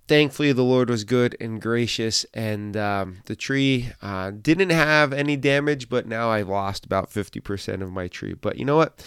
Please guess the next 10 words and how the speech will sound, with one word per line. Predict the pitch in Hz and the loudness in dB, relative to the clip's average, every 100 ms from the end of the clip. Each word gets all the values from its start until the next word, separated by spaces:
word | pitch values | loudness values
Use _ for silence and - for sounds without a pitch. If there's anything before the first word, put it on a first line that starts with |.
| - - - - | -16 -16 -16 -10
Things | - 196 175 | 0 4 6
like | 151 139 | 6 6
that | 127 117 | 4 6
happen | 113 113 - | 4 4 0
in | 113 107 | -2 0
life. | 104 107 | 0 0
Hopefully, | 156 160 - 156 147 | 4 2 4 4 4
you're | 135 147 | 4 2
doing | 135 143 139 135 | 4 6 6 4
well. | 131 147 220 | 4 4 2